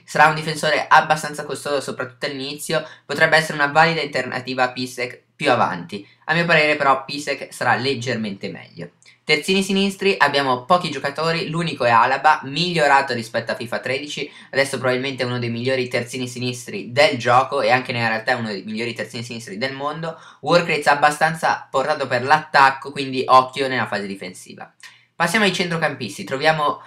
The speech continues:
Mario Götze, si è trasferito al Bayern Monaco, è stato migliorato di un punto, valori pazzeschi, soprattutto il dribbling novanta per un giocatore così,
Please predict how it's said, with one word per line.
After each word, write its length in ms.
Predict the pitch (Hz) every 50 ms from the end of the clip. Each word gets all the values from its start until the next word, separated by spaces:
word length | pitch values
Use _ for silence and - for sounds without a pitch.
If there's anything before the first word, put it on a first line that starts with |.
| - - -
Mario 360 | 151 156 165 175 180 165 147
Götze, 540 | 139 135 127 135 139 - - - 185 - - - _ _ _ _ _ _ _
si 200 | - - - 190
è 60 | 190
trasferito 460 | 170 160 156 156 - 143 147 147 147
al 80 | 139 131
Bayern 260 | 127 127 127 123 117 123
Monaco, 440 | 135 151 160 160 156 143 135 - -
è 120 | 127 131
stato 320 | 127 - 151 151 147 139
migliorato 440 | 131 143 160 160 160 156 151 147 143
di 160 | 127 127 131
un 200 | 143 160 160 160
punto, 420 | - 143 147 160 165 160 165 156 -
valori 460 | 135 139 139 147 156 151 147 - -
pazzeschi, 640 | - 160 160 160 - - - 143 156 151 - 143 143
soprattutto 420 | - 113 117 107 - 139 131 123
il 120 | 131 120 120
dribbling 420 | 127 127 131 - 117 110 95 101
novanta 500 | 113 120 120 113 120 123 139 139 - 135
per 140 | - 110 107
un 80 | 104
giocatore 400 | 101 101 - 104 - 127 120 110
così, 440 | - - 120 113 107 120 117 - -